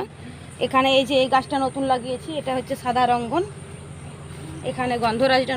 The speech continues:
নতুন লাগিয়েছি, এখানে গন্ধরাজটা নতুন লাগিয়েছি, সাদা রঙ্গনটা নতুন লাগিয়েছি, এটাতে লাল করবরি। এই দেখুন কেমন কড়ি এসছে দেখুন, রজনীগন্ধার কড়ি এসছে। আর গোলাপ দেখুন কত ফুটেছে, এই দেখুন এখানে একটা বড়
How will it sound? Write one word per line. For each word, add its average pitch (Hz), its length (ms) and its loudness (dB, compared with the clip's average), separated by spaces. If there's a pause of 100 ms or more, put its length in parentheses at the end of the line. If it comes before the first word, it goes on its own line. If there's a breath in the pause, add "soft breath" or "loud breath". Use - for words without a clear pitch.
নতুন 254 260 -4
লাগিয়েছি, 247 400 0 (1500)
এখানে 254 220 -6 (120)
গন্ধরাজটা 262 540 -2 (100)
নতুন 254 260 -8
লাগিয়েছি, 240 440 -2 (260)
সাদা 233 300 2
রঙ্গনটা 254 460 0
নতুন 254 240 -4
লাগিয়েছি, 247 360 -4 (600)
এটাতে 262 220 -2 (100)
লাল 262 140 6 (100)
করবরি। 247 380 2 (140)
এই 247 120 6
দেখুন 247 280 -2
কেমন 240 180 0 (160)
কড়ি 254 280 2
এসছে 269 280 0
দেখুন, 208 180 -6 (1120)
রজনীগন্ধার 240 560 2 (100)
কড়ি 247 160 -2 (100)
এসছে। 262 240 -8 (400)
আর 254 160 2
গোলাপ 302 240 0 (100)
দেখুন 311 240 -2
কত 285 120 -6 (100)
ফুটেছে, 294 340 -8 (160)
এই 269 120 -4
দেখুন 349 200 -6 (680)
এখানে 285 300 -4
একটা 277 140 -10 (100)
বড় 254 120 -2